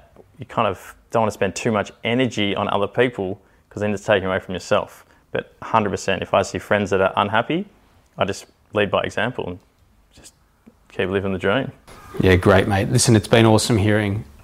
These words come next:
Speaker 2: about your shift and the journey from circus to,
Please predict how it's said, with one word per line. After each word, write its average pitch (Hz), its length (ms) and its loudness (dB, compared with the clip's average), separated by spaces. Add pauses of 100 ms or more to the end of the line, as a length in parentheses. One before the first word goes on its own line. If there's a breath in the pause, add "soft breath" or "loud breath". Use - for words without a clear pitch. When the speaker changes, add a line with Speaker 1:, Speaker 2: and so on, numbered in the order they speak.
(420)
Speaker 2:
about 104 240 0
your 101 180 0
shift - 440 0
and 92 260 -2 (720 loud breath)
the 113 100 8
journey 117 760 6 (280 loud breath)
from 110 200 -2
circus 120 800 4
to, 104 480 4